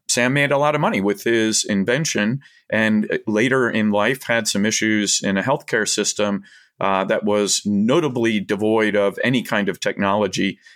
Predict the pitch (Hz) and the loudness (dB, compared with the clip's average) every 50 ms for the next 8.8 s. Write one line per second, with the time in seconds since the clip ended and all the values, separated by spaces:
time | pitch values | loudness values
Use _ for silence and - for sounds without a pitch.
0 | _ _ - 90 95 95 95 95 98 95 95 95 92 123 - _ _ _ _ _ | _ _ -4 -2 0 0 0 0 0 0 0 -2 -2 -4 -10 _ _ _ _ _
1 | - - - 95 107 110 110 107 104 107 107 104 104 101 95 95 104 104 - - | -4 -2 0 0 2 2 0 0 0 2 2 2 2 2 2 2 0 0 0 0
2 | 95 95 120 123 - - 127 120 113 113 110 101 - - - 113 110 113 107 107 | 0 2 0 0 0 -2 0 0 0 0 0 0 0 -2 0 0 0 0 0 0
3 | 107 110 120 143 185 202 147 101 98 95 - - 104 101 101 98 95 107 98 98 | 2 2 2 2 2 2 0 0 0 0 -2 -2 0 0 0 0 0 -2 -2 -4
4 | - _ - 104 98 - - - 101 95 - 110 113 117 104 101 104 101 101 - | -6 _ -4 -2 -2 -2 -2 -2 -2 0 0 0 0 0 0 0 0 0 0 -2
5 | - 101 82 95 101 104 107 107 98 101 101 101 95 92 92 - - 127 131 131 | -4 -6 -2 -2 0 0 0 0 0 0 0 0 0 -2 -2 -2 0 0 0 0
6 | - - 107 98 95 95 - - - - - - _ _ - - - 151 151 151 | 0 0 0 0 0 0 -2 -6 -10 -14 -20 -20 _ _ -8 -4 -2 0 0 0
7 | 143 143 117 104 110 117 113 110 113 107 - - 113 113 110 107 - - - 117 | 0 -2 0 0 0 0 0 0 0 0 0 0 0 0 0 0 -2 -2 -2 0
8 | 117 - - - 165 180 - - 147 127 117 117 117 113 107 - | 0 0 0 0 0 0 0 0 2 2 4 4 2 2 0 -4